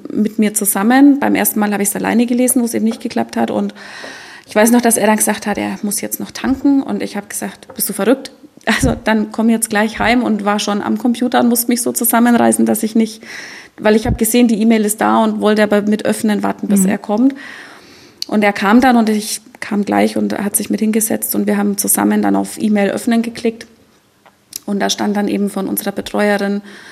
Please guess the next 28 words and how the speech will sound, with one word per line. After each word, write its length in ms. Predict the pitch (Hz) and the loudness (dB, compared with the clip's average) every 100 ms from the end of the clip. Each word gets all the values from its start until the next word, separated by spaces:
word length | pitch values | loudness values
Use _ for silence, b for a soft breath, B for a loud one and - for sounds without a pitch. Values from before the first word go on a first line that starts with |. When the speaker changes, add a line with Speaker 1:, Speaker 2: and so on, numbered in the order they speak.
| B B B - | B B B -4
Speaker 1:
ähm, 460 | 208 196 190 190 - | 0 0 0 0 0
„Endlich 420 | 214 220 226 - | 2 2 2 -2
gute 240 | 220 202 | 0 0
Nachrichten, 1080 | 196 208 214 226 226 220 214 214 214 214 226 - | 2 0 2 0 0 0 4 4 4 0 -4 -2
Ihre 220 | 214 202 | 0 2
Leihmutter 440 | 196 196 208 202 196 | 2 2 0 0 0
ist 120 | - | 0
schwanger“, 420 | 196 226 240 220 | 2 2 4 2
und 160 | 202 190 | 0 -4
der 100 | 196 | -4
H-C-G-Wert 800 | 190 208 202 214 214 220 220 b b b - | -4 -4 -2 0 2 0 -2 b b b -12
dazu, 340 | 214 - 233 | -8 -2 0
also 280 | - 202 202 | 0 -2 -2
dieser 500 | 202 196 - 101 208 - _ _ _ _ _ - - | -4 -4 -4 -4 -8 -12 _ _ _ _ _ -10 -2
Hormonwert, 960 | 202 202 202 233 226 208 208 214 214 B B B B - | 0 2 2 2 2 2 2 0 -2 B B B B -4
wo 80 | |
man 160 | 202 104 | -2 -2
quasi 300 | - 208 208 | -2 -4 -2
die 100 | 208 | -2
Schwangerschaft 720 | - 208 208 - 214 - - B B B B B B | -2 0 0 -2 -4 -8 -18 B B B B B B
messen 420 | - 208 214 226 | 0 2 4 2
kann, 340 | 214 208 208 208 B B B B B - - | 0 0 0 -2 B B B B B -16 -4
dazu 420 | 208 208 - 233 226 | -2 0 4 6 6
und 340 | 196 196 196 | 4 0 -2
hat, 160 | 190 - | -4 -4
äh, 180 | 196 196 | -4 -2
eben 220 | 208 196 | -2 -4
geschrieben, 640 | 196 - 202 196 196 196 | -4 -2 -2 0 -2 -4